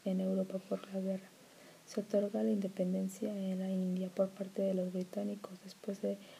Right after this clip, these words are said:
una larga lucha de Gandhi con el emblema de la no enfrentación directa. En mil novecientos cuarenta y nueve se crea la otan, Tratado de Atlanti-, Atlántico del Norte.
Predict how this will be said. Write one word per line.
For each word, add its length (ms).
una 180
larga 460
lucha 500
de 140
Gandhi 320
con 200
el 200
emblema 460
de 120
la 180
no 440
enfrentación 720
directa. 460
En 60
mil 140
novecientos 500
cuarenta 400
y 40
nueve 420
se 160
crea 320
la 240
otan, 340
Tratado 540
de 80
Atlanti-, 600
Atlántico 640
del 240
Norte. 320